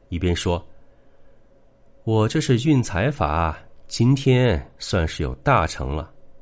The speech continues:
你想不想学呀？”说完，冲警察一笑，警察赶紧摇头。他也不勉强，笑着说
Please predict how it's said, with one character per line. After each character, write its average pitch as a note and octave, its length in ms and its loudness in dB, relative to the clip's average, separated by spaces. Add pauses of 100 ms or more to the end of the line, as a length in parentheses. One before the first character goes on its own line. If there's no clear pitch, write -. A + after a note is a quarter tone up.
(400)
你 A2+ 680 0 (220)
想 D2+ 320 -4
不 F#2 80 -2
想 F2 220 0
学 D#2 340 -2
呀？” G#2+ 260 2 (1300)
说 G3+ 200 6
完， A#2+ 220 2 (420)
冲 A2 200 0
警 D#2+ 140 -2
察 F2 180 0
一 F2 80 0
笑， F#2 320 4 (340)
警 G2 140 2
察 G#2+ 140 4
赶 A2 280 4
紧 C3 140 4
摇 E2 160 2
头。 C2+ 300 -6 (1400)
他 - 160 2
也 D3+ 80 4
不 C#3+ 140 2
勉 G2+ 160 4
强， E2 320 -2 (380)
笑 - 200 0
着 E2+ 100 0
说 E2 260 -2